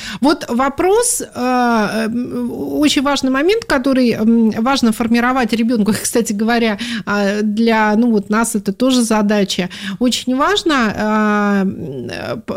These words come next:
вот в-, э, всеми силами дать ребенку опыт, э, победы и опыт успеха. И причем неважно где.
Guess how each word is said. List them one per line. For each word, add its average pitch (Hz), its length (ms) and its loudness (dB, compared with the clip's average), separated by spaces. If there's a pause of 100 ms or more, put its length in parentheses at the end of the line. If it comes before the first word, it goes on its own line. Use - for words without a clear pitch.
(140)
вот 226 380 0 (180)
в-, - 160 -10
э, - 480 -6
всеми 269 460 2
силами 320 880 2
дать 247 480 0
ребенку 240 800 0 (460)
опыт, 262 640 -2
э, 214 340 -2
победы 254 480 2
и 214 120 0
опыт 240 340 2
успеха. 170 720 -2 (720)
И 254 60 2
причем 277 520 4
неважно 269 440 2
где. 170 420 0